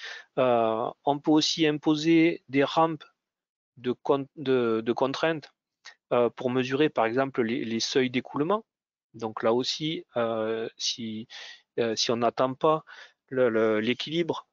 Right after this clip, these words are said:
on, on obtient une viscosité instantanée. D'ailleurs, je vous rappelle que lorsqu'on impose une rampe de vitesse de cisaillement ou une rampe de contrainte, euh, on obtient une mesure de viscosité dite relative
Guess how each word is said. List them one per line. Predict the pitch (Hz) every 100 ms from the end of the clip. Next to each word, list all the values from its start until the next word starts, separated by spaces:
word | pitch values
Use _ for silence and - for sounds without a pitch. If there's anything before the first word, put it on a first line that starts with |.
| 123
on, | 117 117
on | 120 123
obtient | 110 - 139
une | 127 120
viscosité | 123 - 131 120 117 117
instantanée. | 120 120 117 135 170 220 - _ _ 117
D'ailleurs, | 123 127 131
je | 120
vous | 120 127
rappelle | 123 120 139 127
que | -
lorsqu'on | 120 127 - - 127
impose | 131 135 156 143 131 - -
une | 120 123
rampe | 120 160 175 -
de | 151
vitesse | 120 120 123 120
de | 127
cisaillement | - 127 123 143 147
ou | 120
une | 117
rampe | 113 139 139 131
de | 117
contrainte, | - 117 - 180 185 - - - - - -
euh, | 127 117 - -
on | 123
obtient | 120 - 143
une | 131 123
mesure | 127 131 135 131
de | 123
viscosité | 113 120 - 123 127 - 131
dite | 135 131
relative | 120 104 131 117 117 - 190 185